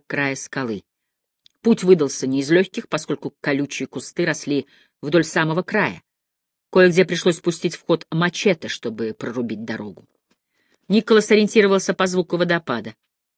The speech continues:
Во время пути вниз по течению грохот становился всё громче, пока камни, казалось, не задрожали от ярости потока.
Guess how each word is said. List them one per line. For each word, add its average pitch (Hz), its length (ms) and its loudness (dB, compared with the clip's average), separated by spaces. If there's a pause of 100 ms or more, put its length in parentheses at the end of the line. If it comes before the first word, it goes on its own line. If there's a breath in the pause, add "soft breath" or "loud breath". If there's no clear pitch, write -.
(320)
Во 175 100 0
время 233 300 4
пути 240 340 0
вниз 226 340 4
по 240 120 2
течению 226 480 0
грохот 214 340 2
становился 214 460 -2
всё 208 180 2
громче, 196 480 2 (500 soft breath)
пока 170 220 -2
камни, 220 340 0
казалось, 185 540 0
не 190 140 4
задрожали 185 540 4
от 165 160 0
ярости 151 440 -2
потока. - 580 -10